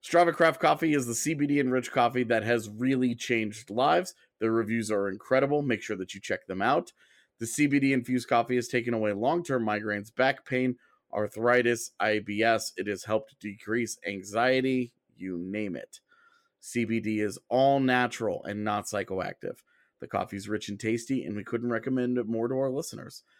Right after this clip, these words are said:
Check it out for yourself today and receive twenty percent off when you use promo code B S N twenty nineteen at checkout,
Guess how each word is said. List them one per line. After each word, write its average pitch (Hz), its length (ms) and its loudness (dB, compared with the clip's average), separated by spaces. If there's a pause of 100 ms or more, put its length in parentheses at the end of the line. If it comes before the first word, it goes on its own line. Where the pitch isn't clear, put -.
(220)
Check 131 160 -2
it 135 60 2
out 135 120 4
for 139 80 0
yourself 131 340 0
today 127 260 2
and 151 100 -2
receive 117 300 -4
twenty 120 220 -4
percent 110 360 -6
off 139 280 -2
when 113 180 -2
you 110 80 0
use 110 240 0
promo 113 300 -4
code 107 220 -2
B 104 120 -4
S 104 140 -2
N 104 140 -4
twenty 107 240 -4
nineteen 101 440 -6
at 101 220 -4
checkout, 131 440 0